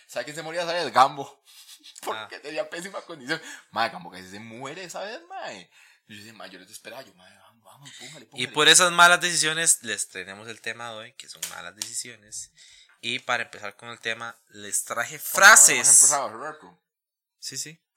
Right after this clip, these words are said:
Speaker 2: Eso
Speaker 1: Ok.
Speaker 2: fue una, una pre, pre, preintroducción.
Speaker 1: Frase.
Speaker 2: Ajá, preintroducción.
Speaker 1: Frases célebres.
Speaker 2: Frases típicas que se dicen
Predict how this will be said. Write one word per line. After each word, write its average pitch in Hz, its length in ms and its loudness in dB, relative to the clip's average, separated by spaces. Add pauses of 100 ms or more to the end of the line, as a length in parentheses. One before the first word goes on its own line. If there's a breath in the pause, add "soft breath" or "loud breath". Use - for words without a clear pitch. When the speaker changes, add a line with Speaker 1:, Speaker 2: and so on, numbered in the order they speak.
Speaker 2:
Eso 110 180 -14
Speaker 1:
Ok. 123 60 -16
Speaker 2:
fue 127 100 -8
una, 123 320 -8
una 120 260 -16
pre, 107 500 -10
pre, 95 320 -18
preintroducción. 95 720 -14
Speaker 1:
Frase. - 20 -
Speaker 2:
Ajá, - 300 -16
preintroducción. 101 640 -14 (440)
Speaker 1:
Frases 196 540 -14 (280)
célebres. - 640 -16 (300 loud breath)
Speaker 2:
Frases 202 880 8
típicas 233 840 6
que 123 120 -2
se 123 240 4
dicen 254 540 6